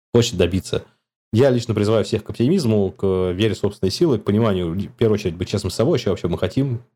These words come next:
и что для этого надо делать. А делать надо то же самое, что всегда: учиться, работать. В общем-то, ничего другого <laughs> никогда жизнь нам не предлагала. Когда ты говоришь «Ульяновский регион», правильно это, правильно понимать, что речь идет про то, что, да,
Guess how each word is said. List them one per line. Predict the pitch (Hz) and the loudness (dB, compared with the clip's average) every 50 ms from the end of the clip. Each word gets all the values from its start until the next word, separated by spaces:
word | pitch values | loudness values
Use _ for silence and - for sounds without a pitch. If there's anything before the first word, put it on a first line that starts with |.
| _ _ _ _ _ _ _ - | _ _ _ _ _ _ _ -6
и | 90 85 82 82 82 80 71 71 - - - _ | -4 -2 -2 -2 -2 -2 -4 -6 -8 -10 -16 _
что | _ - 107 98 | _ 0 0 2
для | 90 92 | 2 0
этого | 87 - 92 | -2 -2 -4
надо | 85 80 80 | -4 -4 -4
делать. | 80 80 73 71 71 - - - - _ | -4 -4 -4 -4 -6 -8 -16 -16 -14 _
А | - 90 | -6 -4
делать | 95 104 143 143 127 - | 0 2 2 2 2 0
надо | 110 104 | -2 -2
то | - 110 | 0 -4
же | - - | -4 -2
самое, | - 127 107 | -2 -2 -2
что | - - 107 | -2 -4 -6
всегда: | - - 87 73 | -4 -2 -2 -2
учиться, | 71 - - 120 - 90 | -4 -4 -6 -4 -2 -2
работать. | 85 85 98 117 117 - _ - | -2 0 -2 -2 -4 -6 _ -8
В | |
общем-то, | 78 - 85 80 - 98 | -6 -6 -6 -6 -4 -4
ничего | 101 - 104 | -2 -2 0
другого | 95 92 92 117 117 104 95 98 92 - _ _ - - - - - | -2 0 0 2 2 2 2 0 -2 -6 _ _ -14 -14 -14 -14 -16
<laughs> | _ _ _ _ _ _ - | _ _ _ _ _ _ 0
никогда | 127 113 - - 120 113 107 113 117 117 117 110 104 101 98 98 | 0 0 0 0 0 2 2 2 2 2 2 0 0 0 -2 -2
жизнь | 95 110 104 101 101 | -2 -2 -2 0 0
нам | 98 98 | 0 0
не | 98 | -2
предлагала. | 92 - 92 95 92 87 90 87 82 82 82 - _ _ _ _ _ - - - - - - - - _ _ | -2 -2 -2 -2 -2 0 0 -2 -2 -4 -6 -8 _ _ _ _ _ -2 -2 0 -2 -4 -14 -18 -20 _ _
Когда | - - 117 113 | -4 -2 0 0
ты | 127 | 2
говоришь | 110 120 117 135 127 - | 2 2 2 0 0 0
«Ульяновский | 120 117 117 113 - - 117 | 0 0 0 0 0 -2 -2
регион», | 104 110 135 156 170 165 - - - - | 0 2 2 2 2 0 -4 -6 -8 -4
правильно | - 123 135 139 123 | 0 0 0 0 0
это, | 117 - 113 107 104 101 101 98 95 87 90 - | 0 0 0 0 0 0 -2 -2 -2 -4 -4 -2
правильно | - 131 139 123 107 | -2 0 0 0 -2
понимать, | 107 104 107 113 123 - | -2 -2 -2 -2 -4 -6
что | - - 110 104 | -4 -4 -2 -2
речь | 98 110 104 95 | -2 -2 -4 -4
идет | 107 101 - | -6 -8 -6
про | - 95 98 | -6 -4 -4
то, | 117 110 | -4 -4
что, | - - - 104 101 98 95 - - - - - - _ _ - | -6 -4 -2 -2 0 -2 -2 -6 -10 -20 -20 -20 -20 _ _ -12
да, | 92 92 92 92 90 90 87 - - | -8 -6 -4 -4 -4 -4 -6 -8 -10